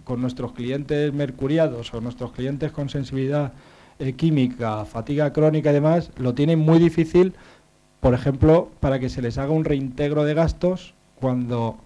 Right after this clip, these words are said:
cuando el tratamiento que están haciendo por la privada s-, es el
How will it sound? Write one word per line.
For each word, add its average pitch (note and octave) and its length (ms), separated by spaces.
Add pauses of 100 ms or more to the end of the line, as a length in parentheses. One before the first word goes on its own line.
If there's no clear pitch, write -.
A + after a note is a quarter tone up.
(580)
cuando B2+ 300
el B2+ 80
tratamiento C3+ 580
que D3+ 80
están D3+ 240
haciendo D3 440
por A#2+ 120
la C#3 140
privada D3+ 520
s-, - 520
es D3 200
el D3 240